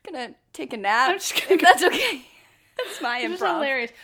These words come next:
Speaker 2: And a lot of people get that. Like, when people public speak and things like that, like, their body, it's like their central nervous system just takes over and they start panicking and they can't focus. And
Speaker 1: Mm-hmm.
Speaker 2: those things, like, there are people that are naturally good at talking in front of people.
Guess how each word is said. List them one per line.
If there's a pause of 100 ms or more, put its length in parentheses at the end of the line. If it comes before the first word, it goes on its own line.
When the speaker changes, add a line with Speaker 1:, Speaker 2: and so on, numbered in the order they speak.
(100)
Speaker 2:
And
a
lot
of
people
get
that.
Like,
when
people
public
speak
and
things
like
that,
like,
their
body, (280)
it's
like
their
central
nervous
system
just
takes
over
and
they
start
panicking
and
they
can't
focus.
And
Speaker 1:
Mm-hmm.
Speaker 2:
those
things,
like,
there
are
people
that
are
naturally
good
at
talking
in
front
of
people.